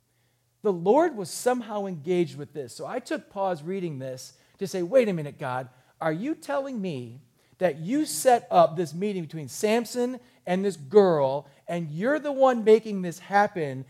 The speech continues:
So therefore, God, you're encouraging disobedience,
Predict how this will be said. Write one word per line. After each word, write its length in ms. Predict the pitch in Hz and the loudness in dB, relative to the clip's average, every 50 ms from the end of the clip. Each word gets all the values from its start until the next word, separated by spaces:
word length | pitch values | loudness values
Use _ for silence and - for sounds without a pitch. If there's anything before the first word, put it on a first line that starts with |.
| _ _ _ | _ _ _
So 200 | - - 202 170 | 0 0 0 0
therefore, 640 | 143 139 233 262 294 330 349 339 - 302 269 240 214 | 2 2 2 4 4 2 0 -2 -4 0 2 2 2
God, 520 | 165 196 190 175 175 170 170 160 147 147 | 2 0 0 2 2 2 2 2 0 -8
you're 220 | 185 247 294 320 | -6 -4 0 0
encouraging 720 | 311 277 226 - - - 240 262 269 262 233 175 208 208 190 | 0 0 -2 -6 -10 -8 -4 -2 -2 -2 -4 -4 -6 -6 -2
disobedience, 1040 | 160 196 190 190 - 180 165 135 131 214 220 226 196 170 147 135 131 147 143 - | 0 0 0 0 0 -6 -6 -6 -8 -10 -8 -6 -6 -4 -4 -4 -6 -6 -10 -14